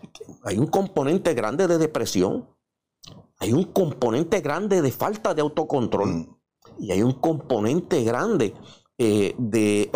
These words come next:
Speaker 1: de pensamiento obsesivo, ¿ok? Y entonces,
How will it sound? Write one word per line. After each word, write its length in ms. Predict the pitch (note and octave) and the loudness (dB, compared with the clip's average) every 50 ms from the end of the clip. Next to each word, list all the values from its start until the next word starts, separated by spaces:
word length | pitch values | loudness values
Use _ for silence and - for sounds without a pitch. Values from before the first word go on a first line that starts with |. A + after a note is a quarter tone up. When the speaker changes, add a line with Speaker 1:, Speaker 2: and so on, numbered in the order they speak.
| B2+ - - | -2 -2 0
Speaker 1:
de 160 | B2+ A#2 A2 | -2 -2 0
pensamiento 680 | A2 A#2 A#2 A2+ - G2+ F#2+ G2 G2+ A#2 A#2+ - E3+ | 0 0 -2 0 -2 -2 -2 0 -2 -2 0 0 -2
obsesivo, 800 | C#3+ A#2+ - - - F#2+ E2+ - G2 F#2+ D#2+ - - - - _ _ | -2 -2 -4 -4 -2 -2 -2 0 0 -2 -2 -4 -8 -14 -20 _ _
¿ok? 180 | - - - - A#3+ C4+ G3+ - - - - - - _ _ _ _ _ _ _ _ _ _ _ _ _ _ _ _ _ _ _ _ _ _ _ - - - - - - - - - - - | -20 -6 -2 0 0 0 -2 -8 -16 -20 -20 -20 -20 _ _ _ _ _ _ _ _ _ _ _ _ _ _ _ _ _ _ _ _ _ _ _ -20 -20 -20 -20 -20 -20 -20 -20 -20 -20 -12
Y 140 | - A2+ C3 | -4 -2 -2
entonces, 840 | C#3+ C3 - - G3 A3+ B3+ A#3+ - - G#3 G#3+ G#3 - - - | -2 -2 -2 -2 0 0 0 0 0 0 0 0 0 -2 -6 -6